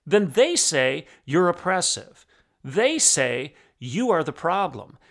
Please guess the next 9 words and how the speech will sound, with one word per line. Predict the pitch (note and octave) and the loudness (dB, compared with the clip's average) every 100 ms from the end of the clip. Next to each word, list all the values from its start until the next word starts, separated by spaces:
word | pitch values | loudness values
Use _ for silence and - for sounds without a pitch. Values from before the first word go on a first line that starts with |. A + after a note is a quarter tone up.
| _ | _
They | - C3 A#3 F4+ | -10 0 2 2
say | - - A#2 A2+ A#2+ C3+ _ _ | 2 2 0 -4 -12 -16 _ _
that | B2+ D3+ E3+ | -4 -2 -2
you | E3+ B2+ A#3 B3+ | -4 -4 -2 0
are | E3 | 0
guilty | C3+ B2+ C3+ - C3+ C3+ - _ _ _ | 0 0 -2 -2 -6 -8 -12 _ _ _
of | D3+ C#3+ - _ | -2 -2 -4 _
systemic | - - C3+ - - D3+ C3+ C3+ - _ _ _ _ C3 | -2 0 0 0 0 0 0 -4 -12 _ _ _ _ 0
bigotry | C#3+ A#2+ A#2 - A#2 | 0 0 -4 -8 -14